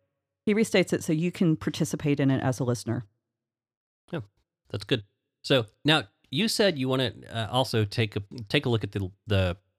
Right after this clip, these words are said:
Speaker 2: uh,
Speaker 1: At Luke?
Speaker 2: Beatitudes in, in Luke as well.
Speaker 1: 'Cause he does include this. Luke does not have a parallel for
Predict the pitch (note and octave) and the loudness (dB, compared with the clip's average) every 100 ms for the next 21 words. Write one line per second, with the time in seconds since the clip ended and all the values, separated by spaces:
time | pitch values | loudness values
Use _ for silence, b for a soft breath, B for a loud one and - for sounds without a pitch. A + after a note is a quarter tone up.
0 | _ F#2+ F2 D#2+ - _ _ - _ F#3+ | _ -4 -4 -6 -12 _ _ -20 _ 0
1 | F#3+ F3+ C#3+ A2+ B2 A2+ F2 F2 G#2+ G#2 | 4 6 6 4 0 0 -2 -6 -2 0
2 | C3+ C#3+ A2 G2 A#2+ A#2 F#2 G2 _ - | 2 0 0 -2 0 0 0 -4 _ -6
3 | G#3+ - - D4+ C#4 C#4+ C#4+ C4 C4+ A3+ | -6 -4 0 4 4 4 2 2 0 0
4 | A#2 - G3 G3+ - C4 A#3+ G3+ G3+ G#3 | -2 0 2 2 0 0 0 2 0 -4
5 | - G3 G3 F#3+ F#3 F#3+ F3+ | 0 4 6 4 2 -2 -2